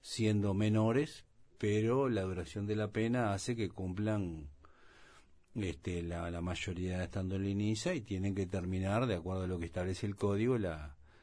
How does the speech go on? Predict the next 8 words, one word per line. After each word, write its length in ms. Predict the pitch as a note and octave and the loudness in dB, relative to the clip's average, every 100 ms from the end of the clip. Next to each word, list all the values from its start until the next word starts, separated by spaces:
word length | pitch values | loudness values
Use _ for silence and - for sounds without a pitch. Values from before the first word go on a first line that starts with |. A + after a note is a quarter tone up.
| - | -12
la 120 | F2+ F2 | -8 -4
sentencia 920 | F#2+ F2+ G2 F#2+ - A#2 A#2+ A2+ F#2+ | -4 -2 0 -2 0 0 2 2 0
en, 540 | E2+ D#2+ E2 D#2 E2 - - - - - - - | -4 -6 -8 -10 -12 -18 -20 -20 -20 -20 -20 -8
en, 440 | G2 F2 E2 D#2+ | -6 -4 -4 -6
en 240 | E2+ F2 F2 | -6 -6 -4
el 140 | E2 | -4
inisa, 440 | E2 F#2 F#2 - | -4 -4 -4 -6
¿no? 180 | F2 G2 | -8 -10